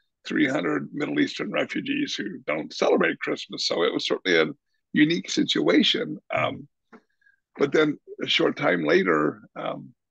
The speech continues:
I was asked to leave the kitchen at the rescue mission. Not volunteering, but Bracken's Kitchen, because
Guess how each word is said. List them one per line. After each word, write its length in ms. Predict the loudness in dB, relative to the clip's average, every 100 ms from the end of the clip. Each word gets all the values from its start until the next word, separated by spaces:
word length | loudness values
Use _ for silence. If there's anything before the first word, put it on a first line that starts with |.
| _ -6
I 120 | -4
was 200 | -2 -2
asked 340 | -2 -2 -4 -10 _ _ _ _
to 100 | -6
leave 240 | -2 -2 -2
the 120 | -6
kitchen 360 | -2 -2 -2
at 60 | -6
the 80 | -4
rescue 340 | -4 -4 -8
mission. 360 | -6 -6 -6 -16 _ _ _ _ _ _ 0
Not 220 | 2 4
volunteering, 720 | 2 2 -2 2 4 2 0
but 200 | 0 0 -2 -4
Bracken's 480 | 0 0 0 -8 -2
Kitchen, 400 | -2 -2 -8 -8
because 480 | -2 2 2 0